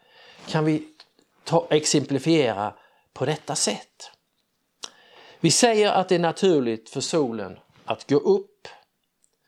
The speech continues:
och för regnet att falla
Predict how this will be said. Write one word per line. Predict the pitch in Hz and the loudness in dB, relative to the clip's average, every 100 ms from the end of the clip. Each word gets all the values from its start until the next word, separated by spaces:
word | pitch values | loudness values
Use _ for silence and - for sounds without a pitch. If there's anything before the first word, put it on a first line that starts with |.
| _ _ | _ _
och | _ - 151 | _ 0 2
för | 156 | 4
regnet | 156 185 156 135 120 120 - _ _ _ _ - | 4 2 0 -4 -6 -12 -18 _ _ _ _ -12
att | 110 | -10
falla | - 127 131 113 101 98 | 0 2 2 0 -2 -6